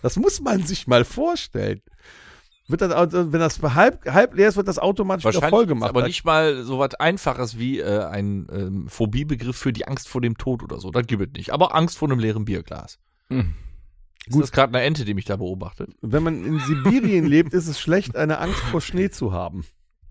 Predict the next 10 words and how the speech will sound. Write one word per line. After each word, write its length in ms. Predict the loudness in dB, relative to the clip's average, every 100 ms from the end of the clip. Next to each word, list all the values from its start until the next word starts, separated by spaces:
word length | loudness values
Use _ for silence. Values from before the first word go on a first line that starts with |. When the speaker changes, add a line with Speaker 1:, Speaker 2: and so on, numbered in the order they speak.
| -20 _ _ -20 -20 _ _ _ _
Speaker 1:
Chionophobie. 1000 | -20 2 6 6 6 2 0 -4 -2 -4 -8 _ _ _ _ _ -20 -20 -20 _ _ _ _ _ _ _ _ _ _ _ _ _ _ _ _ _
Speaker 2:
Also 140 | -2 -2
vor 140 | 0 0
Schnee 180 | 2
im 80 | 0
Allgemeinen, 440 | 2 2 4 4 2
nicht 120 | 2
nur 80 | 0
vor 160 | 2
Lawinen. 460 | 0 0 0 -4 -6